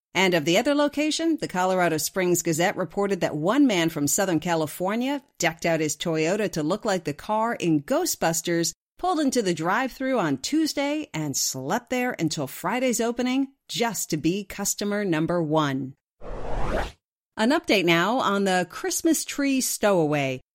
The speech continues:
Rockefeller, the little owl that survived the chopping, wrapping, and one hundred seventy-five mile trek from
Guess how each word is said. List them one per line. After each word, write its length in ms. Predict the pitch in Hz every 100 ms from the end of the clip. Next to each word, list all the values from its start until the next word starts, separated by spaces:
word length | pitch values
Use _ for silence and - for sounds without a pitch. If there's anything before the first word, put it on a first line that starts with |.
| _
Rockefeller, 760 | 131 160 175 175 - 165 160 196
the 180 | 160 147
little 520 | 165 240 349 370 269
owl 300 | 202 175 214
that 200 | 196 151
survived 480 | - 165 165 190 190
the 100 | 147
chopping, 540 | - 202 214 226 226 -
wrapping, 500 | 147 175 - 214 208
and 240 | 156 147
one 220 | 175 269 269
hundred 260 | 208 175
seventy-five 800 | - 226 233 208 175 196 202 196
mile 240 | 180 170
trek 360 | 165 - 214 254
from 380 | - 180 160